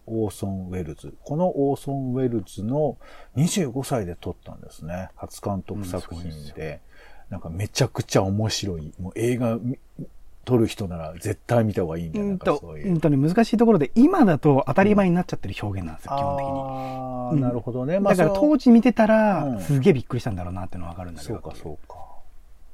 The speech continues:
Speaker 1: まあでも一応世界中の映画作家に影響を与えたとこ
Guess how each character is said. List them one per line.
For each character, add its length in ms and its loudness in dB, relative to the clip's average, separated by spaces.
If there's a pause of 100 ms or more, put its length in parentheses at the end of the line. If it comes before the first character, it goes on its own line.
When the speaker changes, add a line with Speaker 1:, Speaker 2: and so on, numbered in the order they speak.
(420)
Speaker 1:
ま 120 -4
あ 40 -4
で 60 -6
も 80 -4
一 140 -2
応 60 4
世 180 0
界 180 4
中 140 0
の 80 0
映 100 4
画 80 2
作 300 -2
家 40 -6
に 60 -6
影 120 -2
響 100 -2
を 20 -2
与 120 -6
え 60 -6
た 120 -4
と 80 -10
こ 60 -14